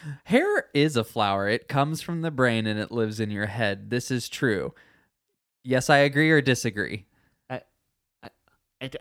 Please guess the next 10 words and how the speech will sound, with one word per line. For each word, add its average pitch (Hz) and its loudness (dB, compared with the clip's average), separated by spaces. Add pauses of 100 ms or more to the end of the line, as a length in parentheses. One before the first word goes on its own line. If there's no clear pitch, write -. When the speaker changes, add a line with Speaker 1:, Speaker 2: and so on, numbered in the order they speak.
Speaker 2:
I, 127 -14 (400)
I 139 -10
don't 165 -10
believe 139 -2
I 127 -2
understand 117 -6
the 92 -12
question. - -16 (180)
Speaker 1:
It's, - 0 (160)
it, 127 0